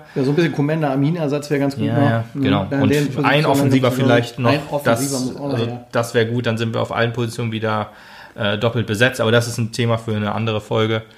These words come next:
Speaker 1: Genau, vor allen Dingen ist das auch ein Thema erstmal für Thorsten Frings, Björn Müller, Mario Neidhardt, nein, Mario Neidhardt, Mario Neumann und, äh,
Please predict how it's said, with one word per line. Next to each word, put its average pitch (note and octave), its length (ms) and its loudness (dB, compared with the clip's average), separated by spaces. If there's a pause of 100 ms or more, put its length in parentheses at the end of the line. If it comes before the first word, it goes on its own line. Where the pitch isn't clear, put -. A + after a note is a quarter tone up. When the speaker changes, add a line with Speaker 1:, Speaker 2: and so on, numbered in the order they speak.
(180)
Speaker 1:
Genau, C#3+ 220 2 (120)
vor D3 80 0
allen C3+ 60 4
Dingen C#3+ 100 2
ist C3+ 80 0
das C3 100 0
auch B2 100 2
ein A#2+ 80 -2
Thema C3 260 2
erstmal C3 380 -2
für A#2+ 340 -2
Thorsten C#3 300 -2
Frings, D#3 280 -4
Björn C#3 200 4
Müller, D3 260 4
Mario C3+ 260 2
Neidhardt, C3 500 0
nein, F2 200 -10
Mario B2 300 2
Neidhardt, A#2+ 640 0 (240)
Mario C#3 320 4
Neumann B2 480 0
und, A2 320 -6
äh, G2+ 320 -4